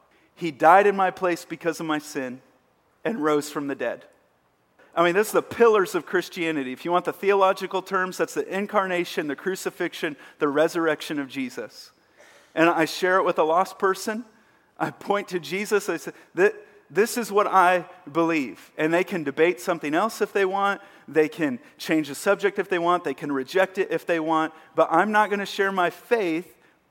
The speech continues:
without sharing Jesus. That's my faith. It's not what I do. It's what Christ has done for me. And I bring up Jesus.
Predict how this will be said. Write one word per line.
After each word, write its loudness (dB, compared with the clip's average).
without 4
sharing -4
Jesus. -8
That's 0
my 2
faith. 2
It's -6
not 2
what 2
I 4
do. -4
It's -2
what 2
Christ 0
has -6
done 0
for -2
me. -10
And 2
I 6
bring -4
up 2
Jesus. -8